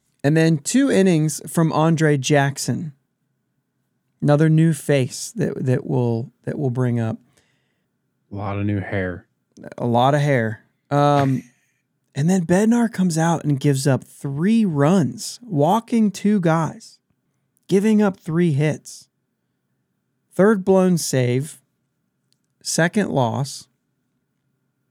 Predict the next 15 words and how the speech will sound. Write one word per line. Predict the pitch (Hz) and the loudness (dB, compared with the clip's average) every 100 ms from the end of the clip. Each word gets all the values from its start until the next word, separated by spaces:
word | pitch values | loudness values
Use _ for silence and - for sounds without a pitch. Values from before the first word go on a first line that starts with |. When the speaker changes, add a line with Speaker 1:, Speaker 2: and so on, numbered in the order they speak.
| _ _ _ _ - | _ _ _ _ -4
Speaker 1:
as | 135 | -2
Iglesias | 135 135 151 156 139 107 | 0 2 0 0 -2 -2
Speaker 2:
Second. | - 131 | 0 -2
Speaker 1:
picks | 87 | -2
up | 135 | -6
the | 202 | -8
save | 131 135 120 123 | -4 -2 -2 -4
for | - 127 | -6 -4
him. | 120 117 139 - | -2 -2 -4 -8
Speaker 2:
Second | - - - 131 127 92 90 | -20 -12 -4 -4 -4 -6 -6
blown | 92 92 | -6 -6
save | 95 98 95 | -6 -6 -6
in | 98 90 | -6 -8
a | 87 | -10
week, | 85 123 160 | -4 -4 -4